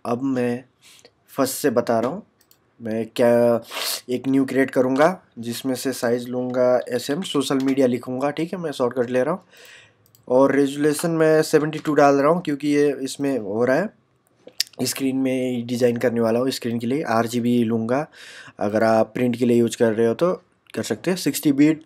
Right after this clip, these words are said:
थर्टी बीट में से आप एटी बीट ही यूज़ करिए। वाइट बैकग्राउंड है, आरजीबी है, स्क्वायर पिक्सेल्स है, ठीक है, स्क्वायर पिक्सल ही रखना इसमें, क्योंकि, अ,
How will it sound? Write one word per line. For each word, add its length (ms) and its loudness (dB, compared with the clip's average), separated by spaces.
थर्टी 220 0
बीट 280 2
में 140 2
से 320 6
आप 240 0
एटी 260 0
बीट 220 6
ही 60 8
यूज़ 340 6
करिए। 320 2
वाइट 180 8
बैकग्राउंड 440 6
है, 140 4
आरजीबी 580 2
है, 240 4
स्क्वायर 340 0
पिक्सेल्स 440 -6
है, 100 -4
ठीक 240 -4
है, 140 2
स्क्वायर 260 6
पिक्सल 340 0
ही 140 4
रखना 240 2
इसमें, 360 -2
क्योंकि, 500 2
अ, 60 -14